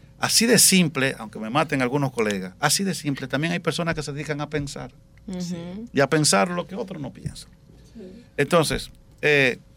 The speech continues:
Speaker 1: en ese sentido. Ahora, usted plantea, eh, la línea entre la locura y la racionalidad. Le voy a poner o-, otro ejemplo simple. Los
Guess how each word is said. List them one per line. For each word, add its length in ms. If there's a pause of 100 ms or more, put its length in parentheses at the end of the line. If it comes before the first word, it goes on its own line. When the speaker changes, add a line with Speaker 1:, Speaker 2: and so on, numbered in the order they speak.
(760)
Speaker 1:
en 120
ese 160
sentido. 440
Ahora, 320 (120)
usted 240
plantea, 560
eh, 220
la 220
línea 500
entre 340
la 140
locura 580
y 60
la 160
racionalidad. 640 (840)
Le 80
voy 100
a 40
poner 220
o-, 180
otro 260
ejemplo 320
simple. 440
Los 380